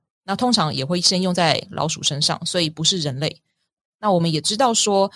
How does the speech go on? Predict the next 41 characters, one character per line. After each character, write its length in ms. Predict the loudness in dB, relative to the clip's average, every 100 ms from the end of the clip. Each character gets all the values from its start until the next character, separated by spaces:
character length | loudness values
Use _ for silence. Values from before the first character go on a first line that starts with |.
| -10 -18 -2
人 200 | 0 2
类 180 | 2
呢， 180 | 2 2
不 120 | -2
管 300 | -4 -2 0
是 580 | 2 2 2 0 -2 -4 -8
你 140 | -8
的 520 | -2 0 0 -2 -4 0
生 180 | 2 2
活 100 | 2
背 160 | 2
景 160 | 2 -2
也 140 | -4
好， 400 | -2 -2 -2 -4
你 140 | -6 -4
的 300 | -2 -2 -2
饮 100 | -2
食 140 | -2
文 160 | -2 0
化 240 | 2 2
也 160 | 0 -2
好， 320 | -2 -4 -4
或 100 | -6
者 120 | 0
是 160 | 0 0
你 100 | 0
每 140 | -2
天 160 | -2 -2
日 120 | 0
常 160 | 0 0
生 160 | -2
活 120 | -2 -2
作 180 | 0
息 140 | 0 -2
也 80 | -4
好， 120 | -6 -10 -20 _ -2
都 160 | 0
不 80 | 0
尽 160 | 0 0
相 220 | -2 -4
同。 180 | -8